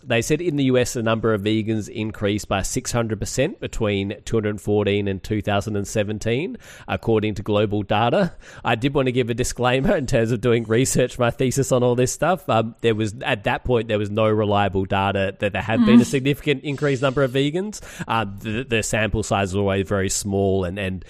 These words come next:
Speaker 1: um, so, yeah, maybe in the last few years there has been, but when I looked into it a few years ago, there wasn't.
Speaker 2: <laughs>
Speaker 1: Uh, but I think what there definitely is, is this sort of growing awareness of veganism, even though we can't necessarily, from what I've seen anyway, point to a, a significant number of increased, like, individuals becoming vegan.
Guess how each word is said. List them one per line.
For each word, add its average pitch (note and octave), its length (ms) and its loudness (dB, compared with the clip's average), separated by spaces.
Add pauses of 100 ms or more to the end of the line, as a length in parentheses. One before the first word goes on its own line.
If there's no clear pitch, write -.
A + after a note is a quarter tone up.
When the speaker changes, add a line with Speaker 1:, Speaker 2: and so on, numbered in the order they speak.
(240)
Speaker 1:
um, G2 300 -4
so, A#2+ 100 0
yeah, A2 200 0
maybe B2 420 0
in A2 60 -2
the A2+ 80 -2
last A2 240 0
few A2 100 -2
years G#2+ 160 0
there G#2 100 0
has G#2 220 0
been, C3 220 0
but A2 120 -2
when G#2+ 160 2
I G2+ 80 2
looked G2 220 -2
into - 320 0
it B2+ 80 2
a - 20 0
few - 200 -4
years A#2 160 0
ago, A2 180 2
there G2+ 160 0
wasn't. B2+ 500 0
Speaker 2:
<laughs> - 60 2 (220)
Speaker 1:
Uh, - 180 2
but C#3 60 6
I C#3 100 2
think G3 220 0
what E3 140 2
there C#3 100 4
definitely B2 520 0
is, A2 420 0
is A#2 240 -2
this A2+ 140 0
sort A#2 180 0
of G2+ 100 -2
growing A2+ 240 2
awareness G#2 640 -2
of F2+ 80 -6
veganism, F#2+ 680 -2
even A2 280 0
though G2+ 120 0
we F#2+ 120 0
can't G#2 380 -2
necessarily, G#2 960 0
from G2+ 160 -4
what G#2 120 2
I've F#2+ 140 -2
seen A2+ 260 0
anyway, G2+ 300 -2
point G2+ 300 -2
to G#2+ 140 2
a, F2+ 40 -2 (240)
a A#2 80 2
significant A#2+ 760 -2
number G2+ 360 0
of F#2+ 120 -2
increased, G#2 720 -4
like, G2 200 -4
individuals G2+ 600 -2
becoming A#2 440 -2
vegan. G2+ 480 -2